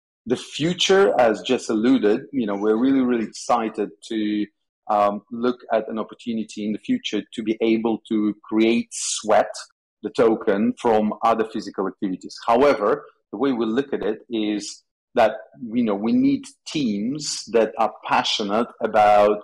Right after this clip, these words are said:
tracking those physical activities and being able to verify them. What they will be able to do in the future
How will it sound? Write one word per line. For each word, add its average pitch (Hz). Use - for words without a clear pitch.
tracking 127
those 101
physical 101
activities 98
and 110
being 113
able 113
to 101
verify 107
them. 90
What 110
they 127
will 123
be 120
able 113
to 104
do 110
in 104
the 98
future 165